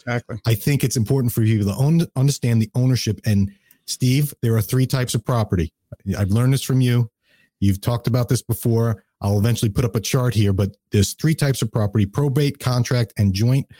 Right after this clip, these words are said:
Speaker 2: with rights of survivorship. Can you, um, can you explain, um, is there, is that it? Is this the only, is there only three ways you can actually own property, or is there more than these?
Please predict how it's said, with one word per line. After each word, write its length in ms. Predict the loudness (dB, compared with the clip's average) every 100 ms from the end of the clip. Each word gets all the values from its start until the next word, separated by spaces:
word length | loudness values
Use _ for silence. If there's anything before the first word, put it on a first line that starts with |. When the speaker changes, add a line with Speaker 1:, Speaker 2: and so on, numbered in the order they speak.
| _ _ -2
Speaker 2:
with 240 | -2 0
rights 280 | 0 0 0
of 80 | -2
survivorship. 580 | 0 0 2 0 -4 -4
Can 220 | 0 2
you, 320 | 2 2 2 0
um, 360 | 0 2 0 -2 _ -20 -20 -20 -20 -20 -20 _ _ _ _
can 120 | 2
you 140 | 2 2
explain, 680 | -2 -6 -2 0 2 0 -4 _ _ _ _
um, 400 | 0 2 0 -2 -8 _ _ _ _ _ _ _
is 140 | 0 2
there, 240 | 0 -4 _ _ _ _ _
is 180 | -2 0
that 200 | -2 0
it? 320 | 0 -2 -4 -2
Is 120 | 0
this 160 | -2
the 120 | -4 -4
only, 240 | 0 2 0 -2
is 120 | -4
there 140 | -2
only 180 | 0 0
three 280 | 0 0 0
ways 300 | 2 0 0
you 80 | 0
can 100 | 0
actually 240 | 0 -4 0
own 180 | 0
property, 460 | 0 -2 -2 -2 -4 -2
or 140 | 0
is 80 | 2
there 320 | 2 2 -2 -4
more 260 | 0 2 2
than 140 | 0
these? 360 | -4 -6 -6 -6